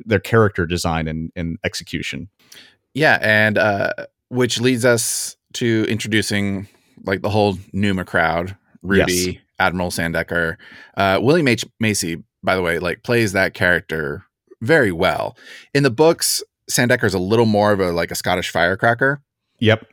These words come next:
Speaker 2: Uh, but I think he just, he does it so well in this movie.
Speaker 1: And, and this is, this is one of my big criticisms that I actually have a hard time calling it a criticism, is I think that every character in this book,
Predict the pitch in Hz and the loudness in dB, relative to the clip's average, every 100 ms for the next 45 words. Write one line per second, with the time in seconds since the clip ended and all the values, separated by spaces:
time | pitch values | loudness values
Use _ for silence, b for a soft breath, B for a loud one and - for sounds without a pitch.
0 | - 110 101 92 85 98 127 110 104 - | -6 0 2 2 -2 -4 0 2 2 -2
1 | - - - _ _ _ 107 120 113 143 | -14 -20 -20 _ _ _ 0 0 0 -4
2 | - 117 117 107 - - _ _ _ - | -4 -4 -4 -4 -6 -16 _ _ _ -6
3 | 107 104 127 120 98 - _ - - 113 | -4 2 4 4 2 -2 _ -10 -4 2
4 | 104 92 87 80 _ _ _ 92 90 80 | 2 2 -2 -8 _ _ _ 0 2 2
5 | 80 85 73 95 78 71 76 - _ _ | -2 -6 -6 -6 -6 -6 -10 -16 _ _
6 | _ _ _ 143 147 - _ 143 143 143 | _ _ _ 0 0 -2 _ -6 4 6
7 | 143 160 165 156 151 214 170 165 135 113 | 6 6 2 2 2 2 2 4 6 6
8 | 110 98 - 110 113 - 113 117 110 110 | 4 0 0 2 2 2 4 4 4 4
9 | 101 104 107 107 127 - 113 87 110 104 | 4 4 4 4 4 2 2 2 2 0
10 | - 101 - 101 101 104 101 - 113 110 | 2 0 2 2 4 2 0 2 2 4
11 | 113 113 107 107 95 - 123 156 131 110 | 4 4 2 2 0 4 4 4 2 0
12 | - 120 131 131 113 120 120 117 110 - | -2 4 4 4 2 4 4 4 0 2
13 | 110 113 - 123 117 110 101 - 113 110 | 4 4 2 2 4 4 2 4 4 4